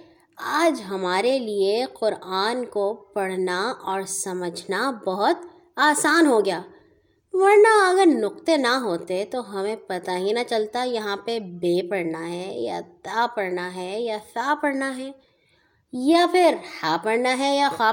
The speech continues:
پڑھنا ہے یا جیم، اور اگر زبر زیر نہ ہوتے تو ہمیں پتہ ہی نہ چلتا کہ بسم اللہ میں با کے نیچے زیر ہے اور سین کے اوپر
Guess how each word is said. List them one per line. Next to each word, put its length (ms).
پڑھنا 320
ہے 80
یا 120
جیم، 500
اور 180
اگر 340
زبر 360
زیر 200
نہ 120
ہوتے 520
تو 140
ہمیں 160
پتہ 260
ہی 140
نہ 60
چلتا 460
کہ 120
بسم 420
اللہ 320
میں 260
با 500
کے 120
نیچے 440
زیر 480
ہے 220
اور 600
سین 560
کے 160
اوپر 460